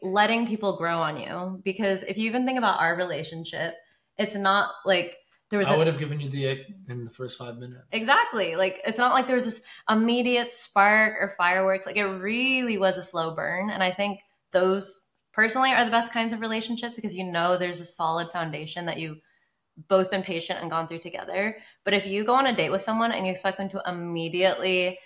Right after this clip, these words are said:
Speaker 1: make you feel, like, so alive and fireworks and they're the best person ever for you, A, that might be a red flag in itself. But also, B, that's just not realistic.
Speaker 2: 'Cause people are only familiar with having crushes in, like, childhood.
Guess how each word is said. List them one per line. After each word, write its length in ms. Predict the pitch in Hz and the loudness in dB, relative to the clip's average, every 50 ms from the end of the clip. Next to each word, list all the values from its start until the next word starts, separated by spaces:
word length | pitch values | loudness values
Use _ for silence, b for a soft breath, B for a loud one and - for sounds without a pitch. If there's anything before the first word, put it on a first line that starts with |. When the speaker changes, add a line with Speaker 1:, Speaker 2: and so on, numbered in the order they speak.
| B B B B _ | B B B B _
Speaker 1:
make 260 | 196 196 190 185 190 | 4 4 4 4 2
you 80 | 196 196 | -4 -6
feel, 220 | 190 - 196 185 | -4 -4 -2 -2
like, 200 | 185 175 - B B B B | -2 -4 -6 B B B B
so 220 | - - - 269 254 247 | -8 -2 0 0 2 2
alive 460 | 247 240 233 233 226 226 220 214 208 - | 2 2 4 4 4 4 2 0 0 0
and 200 | 233 226 233 - | -2 -2 -2 -4
fireworks 560 | 240 247 240 240 240 233 233 226 226 226 - | -6 -6 -6 -4 -4 -4 -2 -4 -4 -6 -6
and 80 | - 226 | -4 -4
they're 80 | 220 | -4
the 80 | 220 208 | 0 2
best 400 | 220 220 220 - - - _ _ | 2 2 0 -2 -10 -14 _ _
person 280 | - 226 226 226 233 - | -6 -4 -4 -2 -2 -2
ever 160 | 196 196 208 | -2 -2 -2
for 120 | 208 208 | -4 -4
you, 420 | 190 180 175 170 165 160 165 170 165 b b b b b b _ - | -4 -4 -2 -4 -4 -4 -6 -8 -10 b b b b b b _ 0
A, 480 | 196 208 233 254 285 311 294 269 208 175 | 2 4 4 4 4 2 2 -2 0 4
that 220 | 190 185 196 196 | 4 6 6 4
might 160 | 202 185 160 | 2 -2 -4
be 80 | 156 156 | -4 -6
a 60 | 143 | -6
red 180 | - - 143 - | -8 -8 -10 -10
flag 260 | - - 104 - - | -10 -8 -8 -8 -10
in 80 | - - | -12 -14
itself. 500 | - - - 175 131 131 170 170 - - _ _ _ _ _ _ _ _ _ _ | -14 -10 -8 -4 -4 -4 -4 -6 -12 -18 _ _ _ _ _ _ _ _ _ _
But 100 | 220 220 | 6 6
also, 340 | 214 214 220 214 226 220 208 | 8 6 6 4 -2 -4 -2
B, 200 | - 214 202 196 | -2 0 2 2
that's 180 | 185 180 185 | 0 0 -2
just 160 | - 202 190 - | -6 -8 -6 0
not 500 | 196 185 180 180 180 175 - - - 165 | 2 4 6 6 6 6 4 0 -6 -6
realistic. 500 | 180 180 175 202 294 339 - - 151 135 | -6 -2 -2 -2 -2 -2 -4 -6 -6 -6
Speaker 2:
'Cause 80 | - | -4
people 220 | - 156 147 156 160 | -4 -4 0 0 2
are 100 | 160 156 | 2 2
only 380 | 156 156 156 151 151 143 - - - - _ | 2 0 0 -2 -4 -6 -10 -14 -20 -20 _
familiar 440 | - - 147 139 135 131 135 135 131 | -16 -12 -8 -6 -6 -4 -2 -2 -2
with 140 | 127 120 - | -4 -4 -4
having 280 | 139 127 117 123 123 | -6 -6 -6 -8 -8
crushes 640 | 113 - 113 113 110 - 113 104 85 85 - - - 113 | -8 -8 -8 -8 -8 -10 -12 -14 -12 -14 -14 -14 -14 -14
in, 80 | 113 | -12
like, 160 | 110 110 110 | -12 -12 -12
childhood. 500 | - - 107 107 104 104 - 110 - - | -10 -8 -8 -6 -8 -8 -10 -14 -16 -18